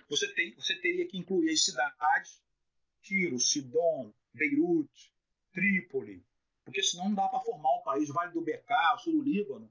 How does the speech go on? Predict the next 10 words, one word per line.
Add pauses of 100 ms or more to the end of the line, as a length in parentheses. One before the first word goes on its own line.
(300)
um
país
minúsculo,
mas
que
pudesse
ser
viável
o
país.